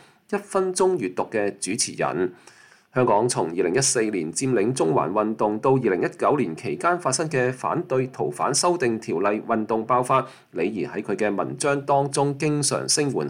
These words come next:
香港嘅本土派，並與傳統嘅民主派產生分歧。香港喺二零二零年通過港版國安法之後，李怡移居台灣，並且喺佢嘅個人社交媒體平台上連載個人文章系列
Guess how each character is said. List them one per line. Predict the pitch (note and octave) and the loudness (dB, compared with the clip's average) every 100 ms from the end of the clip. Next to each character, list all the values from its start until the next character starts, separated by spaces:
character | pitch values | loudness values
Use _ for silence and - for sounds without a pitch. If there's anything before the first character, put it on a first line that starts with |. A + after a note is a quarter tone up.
| C3+ | -2
香 | C#3 | 0
港 | A2+ B2 | 0 0
嘅 | A2+ - | -2 -2
本 | F2+ C#3 | -2 0
土 | A2+ B2 | 0 0
派， | C#3 A#2+ A#2+ - _ | 2 2 0 -10 _
並 | C#3+ D3 | -2 2
與 | C3 F3 - _ | 2 0 -4 _
傳 | - G#2 E2 | -4 -2 -2
統 | G2 D3 | -4 -2
嘅 | D#3+ C#3 | 2 2
民 | A#2+ C#2+ C#2 | 2 -2 -4
主 | - B2 | -6 -2
派 | C#3 A#2 | 0 0
產 | A#2 A2+ | 0 -2
生 | D3+ F3+ | 0 0
分 | F3 E3+ | 0 -2
歧。 | B2 D2+ A#1 - - _ - - _ - | -2 -2 -4 -10 -20 _ -20 -20 _ -2
香 | A2+ | 0
港 | G2 F#2 | 2 0
喺 | A2 G#2 | 0 0
二 | F2 G2+ G#2 F2 | 0 0 0 0
零 | D2+ F2 | 0 -2
二 | E2+ | -2
零 | D#2 | -2
年 | D#2 D#3 | -2 -4
通 | C3 B2+ | -2 0
過 | A#2+ G#2+ | 2 0
港 | - E2 B2+ | 0 -2 0
版 | F#2+ A#2+ | 0 0
國 | B2 B2 | 0 0
安 | |
法 | C3 A2+ | 0 -2
之 | C#3+ | 0
後， | C3 G#2 G#2 - - _ | 2 2 0 -8 -20 _
李 | A2+ G#2 | 0 2
怡 | B2 F#2 D2+ - | 2 0 -2 -6
移 | F2 | -10
居 | D2+ F3+ F#3 | 0 2 2
台 | F#3 - | 0 -4
灣， | A#2 E3 E3 - _ | 2 2 2 -8 _
並 | - D3 | -2 0
且 | G#3+ | 0
喺 | D#3 F#3 | 0 0
佢 | C#3+ | 0
嘅 | C3+ | 0
個 | C3+ C3+ B2+ | 2 2 2
人 | G2 | 2
社 | - B2+ | 0 0
交 | C#3 G3 | 2 2
媒 | F#3 - | 2 0
體 | - A2+ | -2 -2
平 | D3+ F#2 C#2+ | -2 -4 -6
台 | D#2 | -4
上 | D2 G#2 G2+ - - - | -2 0 0 -4 -18 -14
連 | - G#2 G2+ | -6 -4 0
載 | D3+ D3 | 2 2
個 | C#3 C#3+ | 2 2
人 | C3 D#2+ D#2+ | 2 2 -2
文 | - D#3 | -4 -2
章 | F3+ F3+ | 2 2
系 | D3 | 2
列 | A2+ G#2 | 0 0